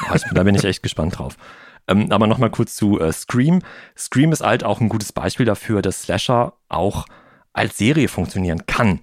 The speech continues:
Vor ein paar Jahren gab's ja schon die Scream-Serie und da ist es gelungen, hat diesen Spannungsbogen, nenne ich es jetzt mal, des Slasher-Films über mehrere Folgen halt irgendwie aufrechtzuerhalten. Das hätte ich auch nicht erwartet,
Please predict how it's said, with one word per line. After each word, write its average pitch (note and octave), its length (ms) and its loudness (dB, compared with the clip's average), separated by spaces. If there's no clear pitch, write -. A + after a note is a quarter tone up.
Vor - 140 -2
ein - 40 -2
paar G#2 120 0
Jahren G#2 280 2
gab's C3 240 0
ja C3+ 100 2
schon B2+ 220 -2
die G#2 100 -2
Scream-Serie A2 800 0
und A#2+ 320 0
da F#2 140 0
ist D3 120 -2
es - 140 -4
gelungen, B2+ 400 4
hat B2+ 100 -4
diesen G2 360 0
Spannungsbogen, F#2+ 760 2
nenne E2+ 160 0
ich F2+ 60 -2
es - 40 -12
jetzt - 180 -10
mal, F2+ 200 -2
des F#2 140 -6
Slasher-Films A#2 640 -2
über G2+ 160 -2
mehrere B2 340 0
Folgen D#3+ 400 2
halt G2 140 -10
irgendwie D2+ 180 -8
aufrechtzuerhalten. D#2 760 -6
Das F2 120 -12
hätte G2 140 -4
ich - 120 -10
auch - 140 -4
nicht A2 140 -2
erwartet, E2+ 560 -4